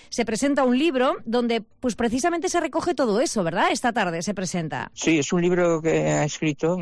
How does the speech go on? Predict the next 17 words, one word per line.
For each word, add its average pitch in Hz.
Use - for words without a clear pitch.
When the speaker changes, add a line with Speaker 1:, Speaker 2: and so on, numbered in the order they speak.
Speaker 2:
Isabel 127
Pérez, 143
que 147
es 135
de 117
Baleares, 113
es 139
un 165
grupo 160
de 101
enfermas 143
de 156
Baleares, 165
que 120
Isabel 120
ha 165
coordinado 165